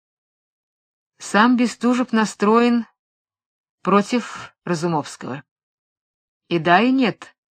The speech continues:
Но он счел нужным женить одного из своих сыновей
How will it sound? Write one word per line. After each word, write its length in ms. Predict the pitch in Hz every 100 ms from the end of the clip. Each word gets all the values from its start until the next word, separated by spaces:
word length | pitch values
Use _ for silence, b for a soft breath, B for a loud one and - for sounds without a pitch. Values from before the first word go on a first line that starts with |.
| _ _ _ _ _ _
Но 160 | - 196
он 260 | - 254 285
счел 320 | - 247 269
нужным 400 | 240 269 240 240
женить 440 | 190 226 262 -
одного 460 | - 202 196 214 247
из 160 | 226
своих 360 | - 190 208 185
сыновей 720 | - 180 175 185 311 285 -